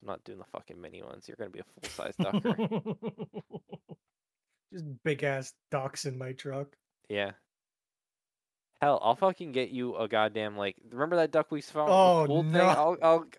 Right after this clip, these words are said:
Speaker 1: I'll, I'll, I'll suction cup that shit right into the top of your, your thing.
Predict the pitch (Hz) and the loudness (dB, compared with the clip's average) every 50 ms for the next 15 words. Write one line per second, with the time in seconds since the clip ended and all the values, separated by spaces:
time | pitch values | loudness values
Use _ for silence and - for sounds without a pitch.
0 | - - 147 147 269 185 160 143 156 160 - 185 - 95 156 175 185 - - 202 | -14 -10 0 4 6 6 8 8 6 6 4 0 0 4 4 4 4 6 4 4
1 | 208 - - 190 156 - 170 151 139 139 147 135 127 117 - - - 156 139 107 | 4 4 0 -6 -6 0 2 2 4 6 6 4 4 2 0 -2 0 0 0 2
2 | 123 131 139 147 147 143 147 131 123 - - 123 127 123 135 127 117 113 113 113 | 2 2 2 0 -2 -2 -2 -2 0 2 4 4 4 2 0 -2 -2 -2 -2 -4
3 | 110 _ _ _ _ _ _ _ _ _ _ _ _ _ - 131 127 120 117 117 | -6 _ _ _ _ _ _ _ _ _ _ _ _ _ -20 -14 -10 -8 -8 -6
4 | - 143 131 120 123 | -4 -2 -2 -2 -2